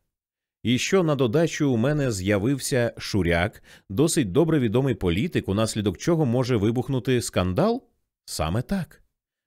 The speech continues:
Її губи злегка скривилися. "А як Цинамон оцінює ситуацію?" — запитав я. Мовчить. Як велика устриця на дні моря. Замкнувся в собі, щільно зачинив двері і серйозно про щось думає.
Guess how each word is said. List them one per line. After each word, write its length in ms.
Її 280
губи 320
злегка 420
скривилися. 680
"А 100
як 220
Цинамон 560
оцінює 520
ситуацію?" — 640
запитав 440
я. 280
Мовчить. 680
Як 260
велика 420
устриця 640
на 120
дні 220
моря. 400
Замкнувся 560
в 60
собі, 380
щільно 380
зачинив 420
двері 320
і 260
серйозно 580
про 140
щось 320
думає. 460